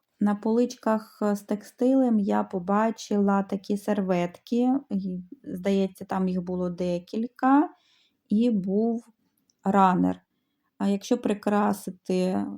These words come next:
стіл таким набором, а, виглядало б дуже гарно, елегантно та по-святковому. Дякую, що додивилися це відео до кінця.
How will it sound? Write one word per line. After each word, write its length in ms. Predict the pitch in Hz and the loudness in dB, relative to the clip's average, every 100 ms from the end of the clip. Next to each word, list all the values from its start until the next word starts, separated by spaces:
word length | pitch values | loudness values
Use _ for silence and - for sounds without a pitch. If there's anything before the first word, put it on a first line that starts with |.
| - | -16
стіл 720 | - - - 202 190 180 - | -20 -8 0 2 2 -2 -6
таким 460 | - 185 190 185 175 | -8 -6 -4 -2 -2
набором, 760 | 175 170 175 233 247 226 208 _ _ _ _ - | -4 -6 -2 0 2 0 -4 _ _ _ _ -6
а, 260 | 185 180 | -4 -2
виглядало 800 | 175 190 190 185 180 190 208 196 | -2 -2 0 -2 0 2 2 0
б 160 | 185 - - | -4 -18 -12
дуже 420 | 185 175 185 185 | -10 -4 -4 -2
гарно, 680 | 180 180 196 220 214 196 185 - | -2 2 2 2 0 -4 -6 -8
елегантно 840 | 180 175 165 185 202 214 - 185 190 _ _ _ | -6 -4 -2 0 0 -2 -4 -6 -6 _ _ _
та 140 | - 214 | -4 -4
по-святковому. 1000 | 208 196 185 180 - 180 170 175 185 196 _ _ _ _ - | -4 -8 -8 -8 -6 -6 -4 -4 -6 -6 _ _ _ _ -6
Дякую, 480 | 196 214 214 214 190 | -2 0 -2 -2 -4
що 140 | 190 | -2
додивилися 720 | 175 175 180 175 165 175 - | -6 -4 -2 -2 -4 -8 -14
це 180 | 190 175 | -6 -4
відео 360 | 170 160 170 170 | -4 -4 -4 -4
до 120 | 165 | -8
кінця. 580 | - 170 175 220 262 | -4 -6 -2 2 2